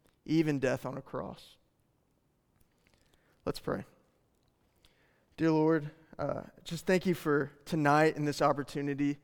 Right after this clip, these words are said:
uh, to deliver your word, God. I pray that you would speak tonight, and that even now, before, uh, we really get into the sermon, that, that you would humble us, God, that we would humbly approach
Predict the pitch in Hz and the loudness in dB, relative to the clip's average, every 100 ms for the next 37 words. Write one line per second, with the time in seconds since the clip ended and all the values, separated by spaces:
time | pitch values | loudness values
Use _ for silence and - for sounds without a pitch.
0 | _ _ _ - 90 95 - - - 143 | _ _ _ -8 -6 -6 -10 -16 -14 -2
1 | 143 139 143 139 131 135 139 131 120 151 | 2 2 0 -2 -2 -4 -4 -6 -6 -4
2 | - - 143 160 147 135 127 - - _ | -6 -6 -4 2 2 2 -2 -8 -20 _
3 | _ _ _ _ _ - 160 175 170 - | _ _ _ _ _ -2 4 4 4 2
4 | 160 - 143 139 139 143 - _ _ _ | 2 2 -2 0 0 -4 -10 _ _ _
5 | _ - 143 139 131 - 156 156 165 165 | _ -8 -6 -6 -10 -2 4 6 6 6
6 | 143 139 143 135 - 147 139 135 - _ | 2 0 -2 -4 -4 -2 -2 -2 -8 _
7 | _ _ _ - 85 78 - 147 151 151 | _ _ _ -10 -8 -8 -6 0 2 4
8 | 147 147 143 135 123 131 131 131 123 - | 2 0 -2 -6 -6 -6 -4 -4 -4 -6
9 | - - 139 165 190 131 151 160 131 131 | -8 -8 -4 0 2 2 -2 -2 -4 -4
10 | - - 143 151 139 - 139 151 175 135 | -8 -8 -8 -8 -10 -6 -2 2 2 0
11 | 139 151 156 143 - 143 139 - - | -2 0 0 0 -2 -4 -4 -6 -16